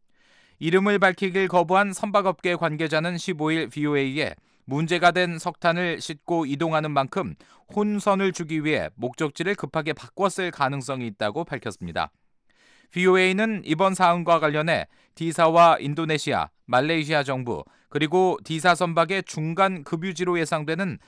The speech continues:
싱가포르 정부에 문의한 상태로 답변을 기다리고 있습니다. 이번 사건은 최초 유엔 안보리 대북제재위원회 전문가 패널의 보고서를 통해 수면 위로 드러났습니다. 전문가 패널은 올해 삼월 발표한 보고서에서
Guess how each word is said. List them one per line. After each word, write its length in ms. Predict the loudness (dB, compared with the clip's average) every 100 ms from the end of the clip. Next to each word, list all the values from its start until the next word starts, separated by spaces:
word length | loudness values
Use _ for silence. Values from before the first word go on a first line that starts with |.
| _
싱가포르 600 | -10 0 2 2 2 0
정부에 400 | -2 -2 0 -2
문의한 400 | -2 -4 -2 -2
상태로 480 | -4 -6 -4 -4 -6 _
답변을 500 | -8 -4 -4 -4 -6
기다리고 420 | -4 -2 -2 -6
있습니다. 460 | -10 -10 -6 -6 -6 _ _ _ _ _ _ _ _
이번 260 | -2 0 2
사건은 580 | 2 4 2 0 -2 -6
최초 360 | -4 -2 0 0
유엔 320 | 0 2 4
안보리 380 | 2 2 -2 -2
대북제재위원회 1120 | -2 -4 -4 -4 0 0 0 -2 0 0 -2 -2
전문가 440 | -4 -4 0 0
패널의 340 | 0 -2 -2 -2
보고서를 500 | -4 -4 -4 -2 -6
통해 340 | -6 -8 -8 -10 _
수면 480 | -18 -8 -2 -2 -2
위로 300 | -4 -2 -4
드러났습니다. 720 | -4 -4 -4 -6 -6 -4 -4 -6 _ _ _ _ _ _ _
전문가 340 | -4 0 0
패널은 540 | 2 2 2 0 -2 -6
올해 320 | -2 2 2
삼월 400 | 0 -4 0 2
발표한 680 | 2 0 0 2 2 2 -4
보고서에서 680 | -4 -4 -2 -2 0 0